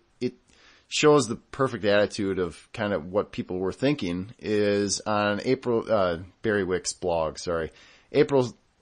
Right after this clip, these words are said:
eighth, he, this is when they came out and, uh, um, said some initial stuff, and he said, he, he did a post and said, you know, "People are pissed off, but we need U S A Cycling." Um,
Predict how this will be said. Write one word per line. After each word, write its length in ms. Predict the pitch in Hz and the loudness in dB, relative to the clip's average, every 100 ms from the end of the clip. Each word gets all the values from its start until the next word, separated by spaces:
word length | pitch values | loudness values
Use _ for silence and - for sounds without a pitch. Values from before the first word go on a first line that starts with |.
| 120 | 2
eighth, 520 | 151 139 - - - - _ | 6 4 2 -14 -20 -20 _
he, 640 | - - 131 127 123 123 | -20 -6 0 2 2 2
this 240 | 113 135 139 | 2 0 0
is 80 | 127 | 0
when 140 | 127 | 0
they 100 | 120 | 0
came 240 | 131 120 | 0 0
out 180 | 117 104 | 2 2
and, 320 | 104 101 - - - _ _ _ _ _ - | 0 -4 -6 -16 -20 _ _ _ _ _ -18
uh, 340 | 50 - - | -16 -12 -4
um, 460 | 104 87 82 78 92 - _ _ _ _ _ _ _ _ _ _ | -2 -2 -2 -4 -10 -18 _ _ _ _ _ _ _ _ _ _
said 380 | - - 127 120 | -4 4 4 4
some 200 | - 113 | 0 0
initial 340 | 113 131 123 | 2 2 0
stuff, 500 | 107 - 104 98 98 | -2 0 2 2 0
and 160 | - 113 | -6 -4
he 60 | 107 | -2
said, 440 | - 107 101 95 101 - | 2 4 2 -2 -12 -12
he, 320 | 123 117 - | -6 -6 -6
he 160 | 113 117 | -6 0
did 180 | 135 131 | 2 0
a 80 | |
post 520 | 113 - 170 165 - 127 | -2 2 6 6 4 0
and 120 | 113 | 0
said, 280 | 117 113 107 | 4 4 4
you 60 | |
know, 140 | 113 107 | 0 0
"People 300 | - 135 135 | -2 2 2
are 40 | |
pissed 300 | - 131 - | 2 -2 0
off, 340 | 123 117 117 | 4 4 4
but 140 | - 85 | 0 -2
we 140 | 120 | 0
need 280 | 117 117 107 | 0 0 0
U 140 | 110 | -2
S 120 | 101 98 | 0 -2
A 60 | |
Cycling." 520 | 95 135 139 85 65 - _ - - - _ | 0 2 2 0 -8 -14 _ -20 -20 -20 _
Um, 460 | - 110 104 98 | -2 2 2 0